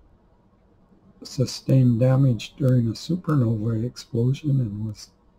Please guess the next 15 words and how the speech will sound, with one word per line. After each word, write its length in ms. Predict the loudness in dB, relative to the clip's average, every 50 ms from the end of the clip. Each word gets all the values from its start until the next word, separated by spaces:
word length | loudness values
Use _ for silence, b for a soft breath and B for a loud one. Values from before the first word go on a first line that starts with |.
| _ _ _ _ _ _ _ _ _ _ -20
adrift 400 | -10 0 4 4 4 4 4 -4
for 160 | -6 0 2
a 60 | 2 2
long 300 | 2 2 2 2 0 0
time, 360 | -2 -2 -2 -2 -2 -2 -4 _ _ _ _ _ _ _ _ _ _ _ _ _ _ _ -20 _ _ _ _ _ _ _ _ _ _ _ _ _ _ _ _ _ _ _ _ _ _ _ _ _ _ -6
and 160 | -4 0 0 0
then 140 | 0 -2
crashed 480 | -4 -4 0 2 2 2 2 0 0 0
on 220 | 0 2 0 -2 -4 -12 _ _ _ _ _ _ _ _ _ _ _ _ _ _ _ _ _ _ _ _ _ _ _ _ _ _
Titan. 580 | _ -2 0 0 0 0 -2 -4 -4 -2 -2 -4 -6 _ _ _ _ _ _ _ _ _ _ _ _ _ _ _ _ _ _ _ _ _ _ _ _ _ -20 _ _ _ _ _ _ _ -20 -20 -20 _ _ _ _ _
So 560 | _ -20 -12 -8 -6 -4 -4 -4 -4 -4 -6 -6 _ _ _ _ _ _ _ -20 -20 -20 -20 -20 -20 _ _ _ _ -20 -20 -20 -20 -18 -8 -6
this 220 | -6 -6 -4 -4
is 80 | -4 -4
about 340 | -2 2 2 2 2 2 -2
the 240 | -2 -2 -2 -2